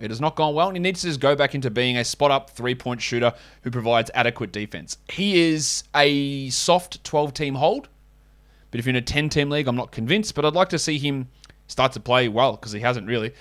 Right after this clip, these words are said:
And Jeremy Grant, the usage has been way up for him recently. He's putting together some, um, some pretty good numbers over the last two to three games. I wanna watch how that looks, especially as Cade Cunningham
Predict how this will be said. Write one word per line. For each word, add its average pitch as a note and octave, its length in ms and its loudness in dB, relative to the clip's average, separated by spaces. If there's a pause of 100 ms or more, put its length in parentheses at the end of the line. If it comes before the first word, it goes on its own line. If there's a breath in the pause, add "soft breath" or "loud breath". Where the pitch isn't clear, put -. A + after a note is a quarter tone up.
(160 soft breath)
And E3+ 160 2
Jeremy A#3 260 2
Grant, B2+ 400 2
the B2+ 80 -2
usage D#3 360 0
has C3+ 100 -2
been A#2+ 200 0
way A#2 180 6
up A2+ 180 2
for A2 60 -6
him G#2+ 180 -4
recently. G#2+ 520 -4 (360 soft breath)
He's B2+ 180 0
putting D3 280 0
together C3 320 0
some, B2 320 0
um, A#2+ 400 4
some D#3+ 100 -4
pretty B3 160 0
good G3 140 4
numbers E3+ 320 4
over D#3 120 4
the D#3 80 4
last D3+ 260 4
two D#3 120 2
to D3 60 0
three C#3+ 180 2
games. F3 380 2 (1040)
I D3+ 60 4
wanna F3 160 2
watch D#3+ 240 4
how C#3+ 220 6
that C#3+ 240 4
looks, C#3+ 340 -2
especially D3 380 2
as B2+ 120 0
Cade C3 280 2
Cunningham B2+ 480 0